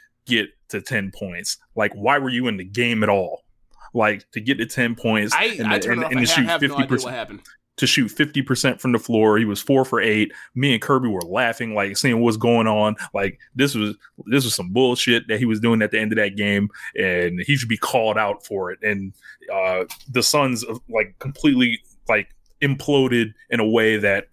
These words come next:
Speaker 1: I've never seen in my lifetime for a team at home in Game Seven. New grounds being,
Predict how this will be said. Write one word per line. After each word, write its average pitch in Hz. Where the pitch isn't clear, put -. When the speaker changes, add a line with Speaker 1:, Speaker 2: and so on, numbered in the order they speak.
Speaker 1:
I've 120
never 123
seen 117
in 110
my 98
lifetime 101
for 123
a 104
team 127
at 107
home 127
in 107
Game 117
Seven. 92
New 143
grounds 123
being, 107